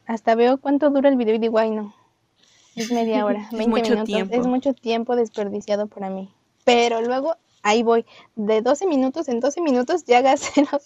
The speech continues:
Speaker 1: cuarenta que me iba a gastar viendo el video que primero iba a ver. Entonces, creo que también de eso se trata el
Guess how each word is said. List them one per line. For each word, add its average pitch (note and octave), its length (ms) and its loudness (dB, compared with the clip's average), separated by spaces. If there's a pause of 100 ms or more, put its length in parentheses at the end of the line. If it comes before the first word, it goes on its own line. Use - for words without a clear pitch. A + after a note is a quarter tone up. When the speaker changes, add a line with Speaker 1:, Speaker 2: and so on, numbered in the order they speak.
(160)
Speaker 1:
cuarenta A#3+ 580 0
que B3 300 -4
me A3 200 -4
iba A#3 300 -2
a A#3 60 -6
gastar G#3 420 -8
viendo A3 340 -8
el G#3 100 -8
video G3 300 -8
que - 120 -18
primero F#3+ 420 -8
iba G3+ 140 -10
a A3 40 -8
ver. A#3+ 200 -8 (580)
Entonces, A3 540 -6 (800)
creo C4 180 6
que G4 120 0
también A#3 340 0
de A#3+ 80 2
eso C#4+ 160 0
se B3 140 -4
trata A3 400 -4
el G3 400 -4